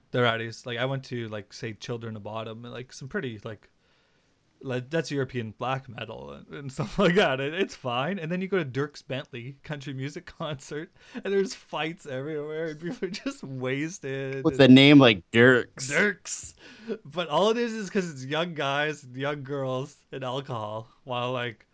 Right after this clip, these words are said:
Speaker 1: only, like, nerds listen to, like, metal
Speaker 2: <laughs>
Speaker 1: and stuff like that now. So country music is the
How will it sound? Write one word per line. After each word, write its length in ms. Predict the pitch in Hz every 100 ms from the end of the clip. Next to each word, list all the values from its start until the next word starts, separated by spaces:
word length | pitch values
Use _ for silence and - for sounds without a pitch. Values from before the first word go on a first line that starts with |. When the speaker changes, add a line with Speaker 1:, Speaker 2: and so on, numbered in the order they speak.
| _ -
Speaker 1:
only, 140 | 139
like, 160 | 156 113
nerds 280 | 113 123 127
listen 280 | 120 - 123
to, 40 |
like, 200 | 120 127
metal 400 | 123 120 120 120
Speaker 2:
<laughs> 20 |
Speaker 1:
and 140 | 156 160
stuff 320 | - 127 -
like 180 | 131 -
that 260 | 123 127
now. 200 | 135 127
So 200 | 135 -
country 320 | 104 156 175 208
music 380 | 156 180 -
is 140 | 180 113
the 300 | 120 113